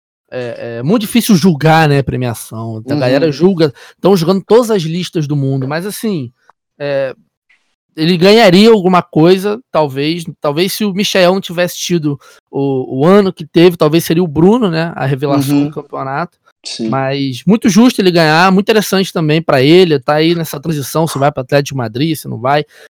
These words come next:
Speaker 1: Enfim, e aí a gente tem aqui ele, uma, uma fala dele rápida sobre
Speaker 2: Uhum.
Speaker 1: a importância dos títulos da Copa do Brasil, da Sul-Americana,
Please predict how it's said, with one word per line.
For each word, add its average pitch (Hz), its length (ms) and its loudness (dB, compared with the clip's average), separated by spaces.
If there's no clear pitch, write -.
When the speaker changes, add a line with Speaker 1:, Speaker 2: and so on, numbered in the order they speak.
Speaker 1:
Enfim, 127 380 -6
e 135 40 -6
aí 151 340 -2
a 127 140 -4
gente 151 180 -4
tem 170 140 0
aqui 170 320 -4
ele, 160 540 0
uma, 131 500 -4
uma 160 220 -4
fala 247 320 0
dele 220 240 0
rápida 214 460 0
sobre 165 520 0
Speaker 2:
Uhum. 131 60 -8
Speaker 1:
a 151 80 -2
importância 165 640 -2
dos 160 220 -2
títulos 156 380 -6
da 147 180 -4
Copa 170 200 0
do 190 60 -2
Brasil, 143 320 2
da 147 80 -4
Sul-Americana, 143 800 -2